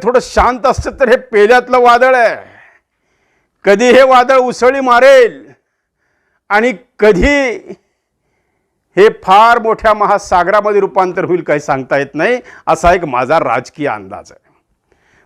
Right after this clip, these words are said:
पण आज एक माझा अंदाज खरा ठरला की प्रकाश आंबेडकरांनी दाखवून दिलेलं आहे, झुकेगा नाही. नाही, नाही, त्यांनी सांगितलं की मी स्वाभिमान नाही गहाण ठेवू शकत.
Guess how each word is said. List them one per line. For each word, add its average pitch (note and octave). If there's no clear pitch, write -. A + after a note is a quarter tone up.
पण B3
आज B3+
एक D4+
माझा C4
अंदाज B3
खरा F#3+
ठरला C#3
की G#3
प्रकाश G#3
आंबेडकरांनी F#3+
दाखवून A3
दिलेलं F3+
आहे, C3
झुकेगा F3+
नाही. A#2+
नाही, G3+
नाही, E3+
त्यांनी F3+
सांगितलं G#3
की C4
मी C4+
स्वाभिमान A3+
नाही E4
गहाण B3+
ठेवू F3+
शकत. -